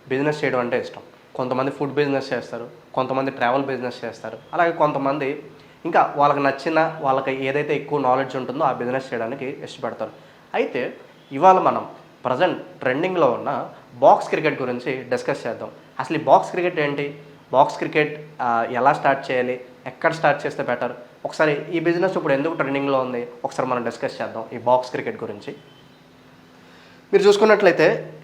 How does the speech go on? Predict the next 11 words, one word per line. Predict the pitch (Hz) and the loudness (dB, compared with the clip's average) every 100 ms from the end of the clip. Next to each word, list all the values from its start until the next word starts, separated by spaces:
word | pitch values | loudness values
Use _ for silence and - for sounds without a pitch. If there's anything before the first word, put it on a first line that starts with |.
| - | -10
ఇదే | 156 165 | 4 6
అన్నమాట. | 156 131 127 | 8 6 6
So | 160 - - 131 127 - - | 4 2 -2 0 0 -4 -8
ఇమేజ్ | 147 165 175 | -2 2 4
వచ్చేసరికి | 165 165 147 | 2 0 0
మీకు | 160 | 0
క్లుప్తంగా | 147 131 160 147 143 156 147 | -2 -2 -2 0 -2 -4 -6
ఇది | 127 | -4
బాక్స్ | 120 127 135 | 4 6 6
క్రికెట్. | - 127 123 - - - - - - _ - | 2 -4 -4 -4 -16 -20 -20 -20 -20 _ -10
ఇక్కడ, | - 120 117 113 | 0 2 2 0